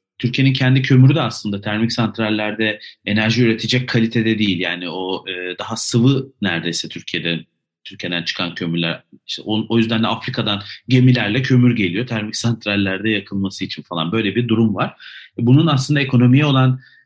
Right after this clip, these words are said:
e, etkisi de özellikle içinden geçtiğimiz bu ekonomik buhranda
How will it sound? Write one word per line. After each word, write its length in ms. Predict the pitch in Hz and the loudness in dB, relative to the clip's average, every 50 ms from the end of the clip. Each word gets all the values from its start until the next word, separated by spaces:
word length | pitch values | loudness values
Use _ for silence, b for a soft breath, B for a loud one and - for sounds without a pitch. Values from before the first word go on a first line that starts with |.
| _ _ _ - | _ _ _ -6
e, 760 | 98 101 101 101 101 101 101 101 101 101 101 101 101 101 101 101 - _ _ _ _ _ _ _ _ _ _ _ - | -4 -2 0 0 0 0 0 0 0 0 0 0 0 -2 -4 -6 -10 _ _ _ _ _ _ _ _ _ _ _ -4
etkisi 500 | 110 110 - - - 123 123 - 165 135 | -4 -4 -4 -4 -2 -2 0 0 0 0
de 220 | 120 131 139 - - | 0 0 -2 -2 -4
özellikle 580 | 113 110 101 113 110 113 117 127 127 131 117 110 | -4 -4 -2 0 0 0 0 0 0 0 -2 -2
içinden 440 | - - - - 104 117 127 127 120 | -2 -4 -4 -2 -2 0 2 2 2
geçtiğimiz 460 | 113 110 - - 110 107 104 101 101 | 2 0 -4 -6 -8 -8 -8 -8 -6
bu 80 | 101 98 | -6 -8
ekonomik 420 | 98 - 107 104 107 120 123 123 | -6 -4 -2 0 2 2 0 0
buhranda 680 | 113 110 107 101 - 104 101 95 95 98 - 196 220 | 0 -2 -2 -2 -2 -2 -2 -2 -2 -4 -4 -6 -6